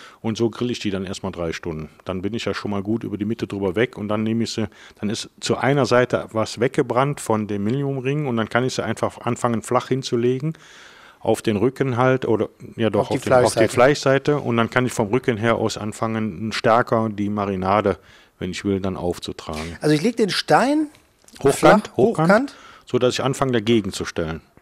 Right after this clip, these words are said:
Speaker 2: Okay, und dann
Speaker 1: Hm?
Speaker 2: hab ich, äh,
Speaker 1: Also du stellst den wirklich hochkant, zack,
Speaker 2: Ja.
Speaker 1: dahin und dann so, dass der Deckel noch zugeht und dann fängst du an, die Sperrrips so leicht schräg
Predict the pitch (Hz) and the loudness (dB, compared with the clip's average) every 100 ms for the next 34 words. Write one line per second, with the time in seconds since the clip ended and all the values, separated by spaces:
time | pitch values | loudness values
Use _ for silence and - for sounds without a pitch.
0 | _ - 131 135 117 113 123 135 208 135 | _ -14 -12 -4 -2 0 2 2 0 -2
1 | - 131 123 123 120 117 113 110 127 127 | -4 -2 0 -2 -2 -4 -4 -2 0 0
2 | 110 104 120 - - 151 - 165 160 170 | -2 -2 -2 -4 -6 -6 -4 -4 -2 0
3 | 147 - - 101 143 180 185 143 135 139 | -2 -2 -4 -4 -2 -4 -4 -6 -2 -2
4 | 147 135 135 113 107 139 135 107 - 165 | 0 2 2 0 0 0 0 -2 -2 -2
5 | 170 175 135 131 120 139 139 135 135 123 | 0 0 -2 -6 -6 -8 -8 -10 -8 -8
6 | - 139 131 - 113 113 123 - - 117 | -6 -4 -4 -4 -2 0 0 -2 0 0
7 | 123 | 0